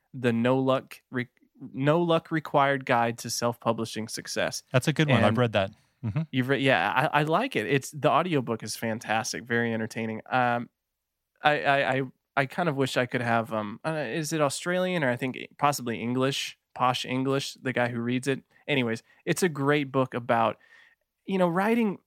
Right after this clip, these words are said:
Speaker 1: and being a, a self-publishing author. But I, I found that a lot of the advice works really, really well for podcasters too. I was listening to it and I was like, "Oh, there's an, that's a, something I could talk about on my show." I got so many ideas from it. It's, it's chock full of good advice. So,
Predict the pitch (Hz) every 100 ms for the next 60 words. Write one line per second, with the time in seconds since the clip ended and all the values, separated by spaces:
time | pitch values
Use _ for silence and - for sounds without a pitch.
0 | _ 170 165 196 175 151 143 135 - 160
1 | - 160 160 139 131 156 - 131 - _
2 | _ _ _ _ _ - 175 175 - 147
3 | 160 147 170 190 190 139 127 151 196 165
4 | 131 139 131 120 123 - - 165 214 214
5 | 165 147 156 147 143 143 - - 208 -
6 | 127 - 131 - - 175 117 _ - -
7 | 147 156 196 202 160 151 143 131 147 190
8 | 202 131 _ _ _ 151 175 - - 165
9 | 214 165 - - 151 135 143 135 143 139
10 | 131 139 139 139 139 - 220 127 - _
11 | _ _ - 151 147 131 - 156 151 139
12 | 135 135 123 139 127 127 - 127 123 -
13 | 135 131 - - 135 123 - 127 120 127
14 | 113 - 113 113 - 113